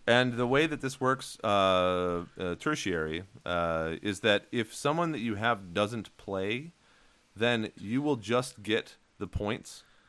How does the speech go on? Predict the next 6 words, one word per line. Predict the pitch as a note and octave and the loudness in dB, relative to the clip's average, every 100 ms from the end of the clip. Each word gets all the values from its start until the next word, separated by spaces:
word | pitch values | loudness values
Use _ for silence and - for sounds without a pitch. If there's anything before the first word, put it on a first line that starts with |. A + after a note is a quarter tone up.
| _ | _
from | - G#2+ G2+ G2 F#2+ - - | 0 2 2 0 -6 -10 -16
the | F#2+ F#2+ F#2 E2+ E2 - _ | -4 -2 -2 -2 -6 -10 _
number | G2+ A2+ G#2+ F#2 E2+ - _ - _ - - _ _ _ _ - | -4 -2 0 -2 -4 -10 _ -20 _ -20 -20 _ _ _ _ -10
thirty | - B2+ C3+ C#3 C3+ - - | 0 0 2 -2 -4 -12 -6
running | G2+ A2 B2 | -2 0 0
back | A#2+ B2+ D3 | 2 2 0